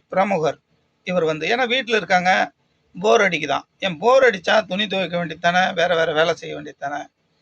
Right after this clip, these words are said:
இல்ல குழந்தைகளுக்கு பிரியாணி செஞ்சு கொடுக்க வேண்டியதானே. அப்படி செய்யாமல் கடையில வந்து போயிட்டு ஆர்டர் பண்றது.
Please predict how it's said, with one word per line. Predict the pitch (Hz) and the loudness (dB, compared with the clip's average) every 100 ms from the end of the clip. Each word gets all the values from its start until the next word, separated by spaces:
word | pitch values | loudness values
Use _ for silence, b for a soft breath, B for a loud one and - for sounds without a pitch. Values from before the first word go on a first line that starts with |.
| b b _ | b b _
இல்ல | 220 254 233 | 0 2 4
குழந்தைகளுக்கு | 214 247 240 214 208 214 | 4 2 2 0 -2 -8
பிரியாணி | 190 226 233 208 | -4 0 2 0
செஞ்சு | 170 156 | -8 -12
கொடுக்க | 151 151 151 | -14 -12 -10
வேண்டியதானே. | 143 139 147 143 139 _ _ _ | -10 -8 -8 -8 -10 _ _ _
அப்படி | - 190 277 269 | -2 2 4 2
செய்யாமல் | 202 233 240 190 151 160 - _ _ _ _ _ - _ _ _ - | 2 2 4 2 2 -2 -6 _ _ _ _ _ -20 _ _ _ 0
கடையில | 220 254 302 285 240 | 2 4 4 6 4
வந்து | 226 277 254 208 | 4 4 4 4
போயிட்டு | 175 226 233 226 | 4 2 4 4
ஆர்டர் | 208 233 208 | 4 4 2
பண்றது. | 156 143 123 | -2 -6 -10